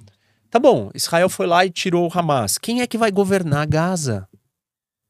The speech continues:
Israel não quer governar Gaza.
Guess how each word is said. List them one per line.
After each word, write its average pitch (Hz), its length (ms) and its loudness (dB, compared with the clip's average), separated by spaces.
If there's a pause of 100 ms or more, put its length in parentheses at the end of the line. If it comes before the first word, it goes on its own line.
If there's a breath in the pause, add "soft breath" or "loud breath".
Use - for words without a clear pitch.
(320)
Israel 151 400 -2
não 156 300 0
quer 233 180 -4
governar 208 480 -2
Gaza. 101 460 -2